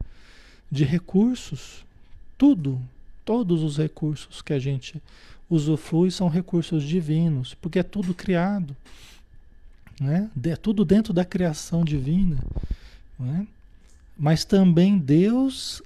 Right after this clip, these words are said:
é a equidade, né? É a justiça, é o equilíbrio vigilante na direção e na aplicação dos bens universais, né? Quer dizer, Deus distribui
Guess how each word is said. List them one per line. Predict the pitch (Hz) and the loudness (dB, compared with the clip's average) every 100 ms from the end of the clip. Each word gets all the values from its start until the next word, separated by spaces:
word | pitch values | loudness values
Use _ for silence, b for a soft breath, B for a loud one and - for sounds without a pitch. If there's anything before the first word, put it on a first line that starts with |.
| - | -6
é | 156 170 | 0 2
a | 165 | 2
equidade, | 180 277 - - 202 139 135 143 135 127 131 | 2 2 -2 -6 -4 -2 0 0 -2 -4 -4
né? | 135 180 | -2 -2
É | 139 | -2
a | 147 | -2
justiça, | 143 - - - 185 180 - | -4 -10 -10 -4 -4 -2 0
é | 135 | 2
o | |
equilíbrio | 160 - 151 147 226 165 143 - b b b - | 2 0 -2 0 0 0 -4 -6 b b b -12
vigilante | 117 160 247 190 208 170 147 151 147 - 139 | -4 0 2 2 0 2 4 2 0 -4 -6
na | 135 | -4
direção | 139 135 135 - - 196 254 - b b b - | -2 -2 -4 -6 -4 -2 -4 -10 b b b -4
e | 165 | 0
na | 175 | 0
aplicação | 175 185 175 185 - 151 143 | 0 -2 -2 -4 -4 -4 -2
dos | 156 151 | -4 -4
bens | 131 131 131 | -4 -4 -4
universais, | 135 135 143 165 - 120 123 - - - _ _ - - - | -4 -4 -4 -6 -10 -12 -14 -16 -20 -20 _ _ -20 -20 -14
né? | 139 156 | -12 -10
Quer | 127 | -6
dizer, | 117 | -4
Deus | 117 131 143 | 4 6 6
distribui | 131 151 - - 139 120 147 185 214 226 | 2 -2 -4 -4 -2 0 2 2 0 -4